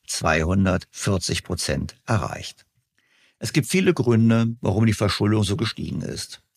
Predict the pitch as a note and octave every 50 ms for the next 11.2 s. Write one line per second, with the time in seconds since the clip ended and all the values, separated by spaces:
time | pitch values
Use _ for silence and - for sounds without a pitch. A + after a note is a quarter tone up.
0 | _ _ _ _ _ _ A#2 G#2+ G#2+ G2 - A2 G#2 A2+ B2 A2+ - C3+ B2+ B2
1 | - - _ _ - F#2+ F#2+ F#2+ G2+ F#2+ G2+ A#2+ A#2 - - _ _ - F2+ F2+
2 | F2+ F#2+ G2+ - - - C#2 C2 - - - - - - - - - - _ _
3 | _ _ _ _ _ _ _ _ _ _ _ _ _ _ _ _ _ _ _ _
4 | _ _ _ _ _ _ _ _ _ _ _ C#3+ B2+ C#3 - - C#3 D#3+ E3+ -
5 | - D#3 - C3+ A2+ - G#2 F#2+ - - A#2 A#2+ A#2+ B2+ B2+ C3+ C#3 - _ _
6 | _ _ - G2+ G2+ - - A2+ G2 G2+ G2+ - - - A#2 A#2+ A2+ - B2+ A#2
7 | A#2 B2 C3 C#3+ C#3+ - - - - _ _ - - - A#2 C3+ B2+ A#2+ - -
8 | G#2 F#2 G2+ G2 G2+ A2 C3+ - - - - D#3+ C#3+ - A#2 A2 - - - -
9 | A2 A2 - - - A#2 A2+ - G#2 - - - G2 - - - G2 F#2+ F#2 G#2
10 | F#2 A#2+ A#2+ - - F#2 G2 - - - - - - - - - - - - -
11 | _ - -